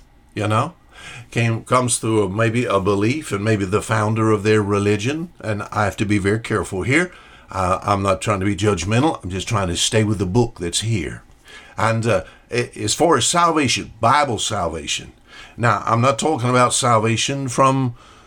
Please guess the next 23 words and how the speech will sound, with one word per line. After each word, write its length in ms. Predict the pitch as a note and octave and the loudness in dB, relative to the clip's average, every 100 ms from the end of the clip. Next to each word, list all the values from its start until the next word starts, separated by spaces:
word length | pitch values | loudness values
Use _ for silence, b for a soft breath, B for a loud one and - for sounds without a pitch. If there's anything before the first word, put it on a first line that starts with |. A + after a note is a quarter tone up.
| B B | B B
some 600 | C3+ B2+ A2+ F2 E2 E2 | 2 4 4 2 -6 0
dreaded 340 | A#2+ A#2+ A#2 | 2 2 2
disease. 760 | A#2+ G#2+ B2 F#2+ C2 - - - - | 2 2 0 -2 -8 -14 -14 -16 -12
I'm 80 | G2+ | -6
not 160 | A2 - | -4 -2
talking 280 | B2+ A#2 | -2 0
about 360 | A#2 A#2+ A#2 - | 2 2 2 -2
that 200 | A2+ A#2 | -6 0
you 120 | B2+ | 2
were 140 | B2 A#2+ | 2 2
saved 380 | C3+ B2+ A#2+ | 2 2 2
from 300 | - A#2+ A#2 | 2 0 0
some 360 | A2 B2+ B2 A#2 | 0 2 2 0
car 300 | - C3 A2+ | 0 0 0
crash 600 | - F#2+ D#2+ - - - | -2 -4 -4 -8 -12 -10
or 80 | E2+ | -6
something. 460 | - F2+ - - - B B B | -6 -6 -8 -14 -16 B B B
That's, 420 | G2+ A2 - - | -4 0 0 0
that's 280 | - G#2+ - | -2 -4 -2
physical, 640 | - C3 - E2+ - C2 | 0 0 0 -4 -10 -12
the 140 | D2 D#2+ | -8 -2
saving 440 | - A2 G2+ G#2 | 2 2 2 -2
from 300 | G2 G#2+ F#2+ | -2 -2 -4